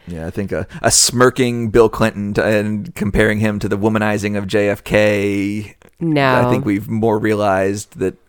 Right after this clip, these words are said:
Speaker 1: what he was doing was a crime.
Speaker 2: Yeah, it's not cute.
Speaker 1: No, no. So yeah, I feel like that does not age well.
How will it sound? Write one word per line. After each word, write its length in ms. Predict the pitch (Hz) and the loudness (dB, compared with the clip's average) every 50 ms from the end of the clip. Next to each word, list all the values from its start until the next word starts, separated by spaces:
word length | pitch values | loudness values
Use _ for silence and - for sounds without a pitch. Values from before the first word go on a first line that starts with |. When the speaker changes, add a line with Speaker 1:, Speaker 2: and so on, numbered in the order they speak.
| _ | _
Speaker 1:
what 160 | - 110 - - | -4 -2 -2 -2
he 100 | 101 98 | -2 -4
was 140 | 98 98 | -4 -2
doing 260 | 92 104 98 98 98 101 | -2 -2 -2 -2 -2 -4
was 160 | 95 92 95 | -4 -2 -2
a 340 | 95 92 87 92 98 110 - _ _ _ _ | -2 0 -2 -2 -6 -8 -14 _ _ _ _
crime. 800 | - - - - 120 107 104 101 92 95 95 95 101 104 98 - _ _ _ _ _ - - - - - - _ | -12 -6 0 2 2 2 2 0 -2 -4 -6 -6 -6 -8 -8 -10 _ _ _ _ _ -20 -20 -20 -20 -20 -18 _
Speaker 2:
Yeah, 280 | - 160 165 156 147 143 | -4 0 2 4 4 4
it's 140 | 147 147 - | 2 0 0
not 180 | 180 160 151 | 0 0 0
cute. 460 | - - 147 123 143 131 - - - 113 | 0 -2 -2 0 0 -2 -4 -6 -8 -6
Speaker 1:
No, 480 | 101 90 71 71 64 62 60 64 - 87 - | -6 -6 -6 -6 -6 -8 -8 -8 -10 -12 -12
no. 440 | - 82 82 80 78 62 62 65 - _ - - - - - - - - _ | -10 -8 -8 -6 -6 -8 -8 -10 -12 _ -20 -20 -20 -20 -20 -20 -20 -20 _
So 120 | - - | -10 -8
yeah, 180 | - 78 78 65 58 - - | -8 -6 -8 -8 -10 -12 -12
I 100 | 107 110 - - - - - | -12 -14 -14 -20 -20 -2 4
feel 120 | - 156 | 6 6
like 120 | 135 - | 8 8
that 200 | - 120 123 117 | 8 8 8 8
does 160 | 117 117 110 104 | 6 4 4 4
not 240 | 107 104 101 - | 2 0 0 0
age 220 | 87 95 90 85 - | -2 -4 -4 -6 -6
well. 540 | 90 87 73 69 64 62 - - - - | -4 -4 -2 -2 -2 -4 -6 -10 -12 -14